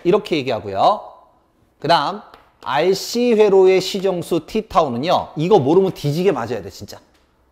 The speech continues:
어, 이거 모르면요, 이건 진짜 막 이건 외워질 때까지 맞아야 돼. 자, 요거의 시정수는 알씨예요, 알씨. 알씨 회로 시정수가 알씨인데 알씨가 알씨예요. 알씨 회로 시정수는 알씨야. 근데 이걸 왜 못 외워? 알씨는 알씨인데.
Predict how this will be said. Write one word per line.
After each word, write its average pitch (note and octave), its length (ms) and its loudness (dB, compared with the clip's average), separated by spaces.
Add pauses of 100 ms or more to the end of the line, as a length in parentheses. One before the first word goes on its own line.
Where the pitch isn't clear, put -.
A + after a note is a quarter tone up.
(140)
어, G#2+ 200 -14
이거 C#3 200 -4
모르면요, C3 600 -4
이건 B2 160 -8
진짜 - 480 -4 (260)
막 B2+ 140 -8
이건 C3+ 360 -6 (100)
외워질 A#3+ 460 4
때까지 G#3 280 0
맞아야 G2 300 -10
돼. E2 100 -20 (560)
자, A#2 300 -8
요거의 G#3 340 4
시정수는 F3+ 640 -2 (380)
알씨예요, B2 720 -4
알씨. A2+ 520 -10 (760)
알씨 F#3 440 0
회로 C4 260 2
시정수가 A3+ 640 -2
알씨인데 F3 560 0
알씨가 A#3 760 -2
알씨예요. E3 880 -2
알씨 F3+ 340 -4
회로 A3 200 2
시정수는 G3 520 -6
알씨야. C3+ 540 -2 (200)
근데 D4 180 0
이걸 B3+ 200 4
왜 D#3+ 100 2
못 B2+ 220 -4
외워? A2+ 460 -10
알씨는 F3+ 420 0
알씨인데. B2 640 -8